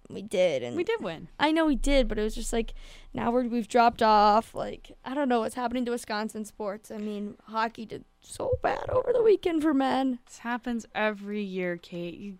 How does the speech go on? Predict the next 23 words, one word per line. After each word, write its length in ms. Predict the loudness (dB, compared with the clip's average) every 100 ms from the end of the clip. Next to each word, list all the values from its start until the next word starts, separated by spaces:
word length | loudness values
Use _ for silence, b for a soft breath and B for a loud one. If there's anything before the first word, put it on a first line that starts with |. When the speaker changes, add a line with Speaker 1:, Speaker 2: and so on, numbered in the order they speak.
| -14
Speaker 2:
you're 200 | -10 -6
gonna 140 | -4
get 100 | -4 -4
used 400 | -6 -8 -10 -8
to 100 | -6
it, 200 | -6 -6
especially 500 | -8 0 2 2 0
for 100 | 0
Wisconsin 460 | 0 0 0 0 -4
men's 140 | 0
basketball. 400 | 2 2 0 -4
We 60 | -4
were 40 |
talking 200 | -4 -2
about 180 | 2 2
it 40 | 2
on 80 | -2
the 60 |
student 280 | -6 -6 -6
section 260 | -8 -8 -8
two 140 | -4
hours 320 | -2 -2 -6 -4
ago, 220 | -4